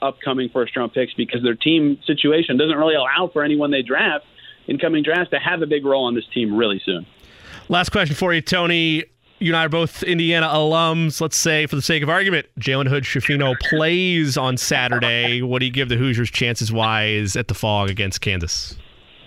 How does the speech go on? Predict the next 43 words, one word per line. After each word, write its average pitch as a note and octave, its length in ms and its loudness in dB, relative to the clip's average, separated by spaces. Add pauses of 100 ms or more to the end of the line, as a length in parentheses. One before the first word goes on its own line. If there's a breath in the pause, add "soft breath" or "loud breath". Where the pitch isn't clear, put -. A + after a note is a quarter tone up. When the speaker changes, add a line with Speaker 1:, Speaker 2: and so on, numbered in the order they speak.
(140)
Speaker 1:
Ugh, C3+ 260 2 (500 loud breath)
man, C#3+ 200 2
I C#3 120 4
was C#3+ 220 2
bummed E3 240 0
you D3 140 4
couldn't D3+ 240 0
play D3 220 2
against C3 220 0
Arizona. A#2+ 680 2
Speaker 2:
Yeah. F#2+ 160 2
Speaker 1:
They, A2 160 -4
they C#3+ 160 4
had A#3+ 160 2
some A3 140 2
good G3+ 180 2
stretches F#3+ 380 2
there. E3+ 340 4
Race, D#3+ 240 4 (420)
Race D3 180 2
hitting C#3 200 2
those C3 220 2
threes, B2+ 300 4
obviously. A#2 640 2 (260 soft breath)
Maybe C#3 200 4
not B2+ 160 2
something B2+ 240 0
you C3 80 2
expect C3 400 0
every A#2 220 2
game, G#2+ 280 2
but G#2+ 220 2
may-, C#3 240 4
maybe C#3+ 280 4
gave B2+ 180 2
me A#2+ 140 4
some A2 120 -2
false G#2+ 260 0
hope A2+ 160 2
in G#2+ 80 0
that G2 180 0
game. G2+ 200 2
But, A2 180 0